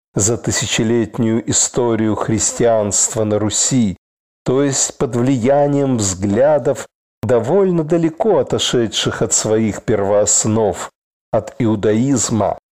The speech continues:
Поэтому надо примириться со всей условностью терминологии и понятий, которыми мы с тобою пользуемся.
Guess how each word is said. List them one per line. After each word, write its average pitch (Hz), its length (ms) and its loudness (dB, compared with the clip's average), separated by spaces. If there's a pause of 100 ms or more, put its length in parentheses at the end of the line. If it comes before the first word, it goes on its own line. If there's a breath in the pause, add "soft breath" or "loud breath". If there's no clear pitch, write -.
(880)
Поэтому 113 680 2
надо 113 380 0
примириться 110 840 0
со 123 160 -2
всей 117 440 0
условностью 113 960 -2
терминологии 107 1040 0
и 123 140 -4
понятий, 120 840 0 (440)
которыми 147 680 0
мы 117 200 0
с - 160 -2
тобою 104 520 0
пользуемся. 98 1080 -2